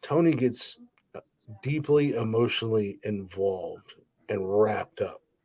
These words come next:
and it's hard for him to, God, I sound like such an asshole right now, and I apologize, Tony.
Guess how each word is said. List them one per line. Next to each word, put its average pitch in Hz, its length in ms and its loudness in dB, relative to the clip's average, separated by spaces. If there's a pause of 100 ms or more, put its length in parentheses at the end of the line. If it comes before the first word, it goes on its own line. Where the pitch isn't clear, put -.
(140)
and 107 120 -2
it's 101 180 -6
hard 117 400 4
for 117 180 0
him 107 280 -2
to, 98 420 -8 (2250)
God, - 260 -2
I 95 60 -2
sound 95 260 -4
like 95 100 -14
such - 220 -6
an 98 100 -6
asshole 98 340 -4
right 98 160 0
now, 98 140 -4
and 98 80 -2
I 101 60 -4
apologize, 95 640 -4
Tony. 101 160 -6